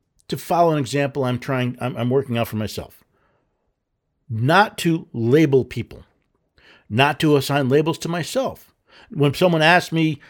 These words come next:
uh, to, to label myself one way or another, I refuse. Because I recognize that that labeling is the road to tyranny. Once we identify more as a group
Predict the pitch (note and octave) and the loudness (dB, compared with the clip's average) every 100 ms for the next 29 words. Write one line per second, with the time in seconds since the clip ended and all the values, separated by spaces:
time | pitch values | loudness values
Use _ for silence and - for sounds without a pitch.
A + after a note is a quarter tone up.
0 | _ - F#3 C#3 D#3 C#3 C#3+ C3+ D3 F#3+ | _ -4 -4 -2 -2 -2 -4 2 6 6
1 | F#3+ F#3 E3+ G3 C#3 E3 G3+ G3+ G#3+ - | 6 0 2 2 4 4 4 4 2 -2
2 | _ E3+ F3+ F3 C4+ C#4+ A#2+ D#2 - - | _ -2 -2 -4 -4 -4 -4 -8 -20 -20
3 | _ _ _ _ _ _ _ _ _ _ | _ _ _ _ _ _ _ _ _ _
4 | _ _ - C3+ C#3+ C3+ D3+ A3 G#3+ D#3 | _ _ -8 -4 0 0 2 2 0 -4
5 | B2 G2 D#2 - - _ _ _ _ _ | -4 -4 -8 -18 -20 _ _ _ _ _
6 | _ C3+ B2+ C#3+ C3+ B2+ C#3 G#3+ G3 C#3 | _ -4 0 -2 -2 -4 4 4 4 -2
7 | G2+ C#2 F2 _ _ _ _ _ _ _ | -6 -10 -20 _ _ _ _ _ _ _
8 | _ C#3+ C#3+ A#2+ B2 A2+ F#3 G3 C#3 A#2 | _ -4 -2 0 0 4 6 8 6 2
9 | A2+ - _ _ _ - - F3 B2+ G#2 | -4 -16 _ _ _ -12 -6 -4 -4 -6
10 | F#2+ _ _ _ _ - C3 G#2 C#2 - | -10 _ _ _ _ -8 -6 -6 -8 -16
11 | _ _ _ _ _ _ _ _ _ _ | _ _ _ _ _ _ _ _ _ _
12 | _ _ _ _ _ B2 C3 G#3+ A#3+ - | _ _ _ _ _ -2 4 4 2 -6
13 | G3+ G#3 G#3 D#3+ D3+ F3 E3 C#3+ B2+ G#2+ | -4 -2 -2 -2 0 0 -2 -6 -6 -6
14 | A2 C#3+ D3 - B2+ A#2 A2+ G2+ B2 G#3 | -4 -2 -2 -2 -4 -4 -6 -4 0 2
15 | A3+ | 0